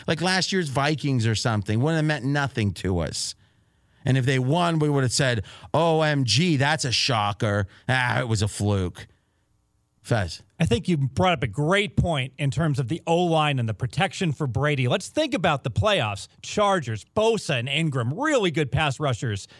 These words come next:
Speaker 2: Can't sack Brady once. Kansas City.
Speaker 1: Big names, though, by the way.
Speaker 2: Big,
Speaker 1: High draft choices.
Speaker 2: big, sexy
Speaker 1: And when they're,
Speaker 2: names.
Speaker 1: and, and when their, uh,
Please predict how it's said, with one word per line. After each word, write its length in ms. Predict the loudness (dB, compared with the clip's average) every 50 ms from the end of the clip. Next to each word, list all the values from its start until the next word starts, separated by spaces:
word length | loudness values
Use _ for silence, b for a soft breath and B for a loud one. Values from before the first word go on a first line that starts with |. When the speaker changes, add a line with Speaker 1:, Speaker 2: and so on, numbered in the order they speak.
| B B
Speaker 2:
Can't 280 | -4 -2 0 0 -2 -2
sack 340 | 0 2 2 2 0 -2 -4
Brady 340 | -4 -2 0 0 0 0
once. 300 | 0 0 0 -2 -4 -6 -10 B B B B
Kansas 400 | -4 -2 0 0 0 -2 -2 -2
City. 160 | 0 0 2
Speaker 1:
Big 160 | 2 2 2
names, 400 | 2 2 2 2 2 2 2 2
though, 240 | 2 2 2 2 2
by 180 | 2 2 2 2
the 100 | 2 2
way. 300 | 2 2 2 2 0 0
Speaker 2:
Big, 260 | 0 2 2 2 2
Speaker 1:
High 120 | 2 0
draft 360 | 0 0 0 2 2 0 0
choices. 420 | 0 0 0 2 2 0 0 0 0
Speaker 2:
big, 200 | 0 0 0 -2
sexy 320 | -4 -6 -4 -2 0 0
Speaker 1:
And 100 | 2 2
when 80 | 2 2
they're, 140 | 2 2 0
Speaker 2:
names. 320 | 0 0 -2 -2 -4 -6
Speaker 1:
and, 80 | -4 -2
and 140 | 0 2
when 160 | 2 2 2 2
their, 320 | 2 2 2 2 0 -2 B B B B -2
uh, 400 | 0 0 2 2 2 2 0 -2